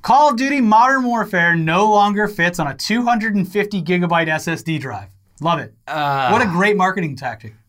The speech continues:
Speaker 2: I am so glad I updated my storage, like, right before this game came out. 'Cause, like, it's like every two weeks, it's like, "Oh, you got a hundred gig." Uh, like, I'll, I'll be on Discord with, like, the guys I usually play with and be like, "Hey, we're jumping on." And then we, we all boot up the game. We're like, "All right, well, nope,
Speaker 1: See you
Speaker 2: not
Speaker 1: tomorrow.
Speaker 2: <laughs> yeah, not happening tonight.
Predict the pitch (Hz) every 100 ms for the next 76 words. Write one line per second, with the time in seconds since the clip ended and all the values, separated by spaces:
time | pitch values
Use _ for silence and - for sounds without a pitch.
0 | _ 170 220 139 - - 151 170 165 160
1 | 151 147 151 135 135 123 110 127 120 117
2 | 107 104 117 104 98 _ - 123 127 139
3 | 143 135 117 135 123 110 110 113 110 110
4 | 110 104 98 95 - - 120 123 113 _
5 | _ _ _ _ _ _ _ _ _ _
6 | _ - 339 262 214 240 262 - 294 302
7 | 302 - 165 165 208 196 202 214 123 151
8 | 170 135 139 107 - _ 139 156 175 165
9 | 208 208 180 180 220 214 185 190 202 156
10 | 208 208 165 151 143 143 131 131 131 135
11 | 156 156 151 151 139 - 180 120 120 135
12 | 131 135 285 175 196 202 180 240 208 165
13 | 165 147 139 131 160 131 151 175 135 160
14 | 208 170 151 - 233 175 208 269 170 196
15 | 220 - 269 208 - 240 185 208 226 208
16 | 226 240 240 277 214 -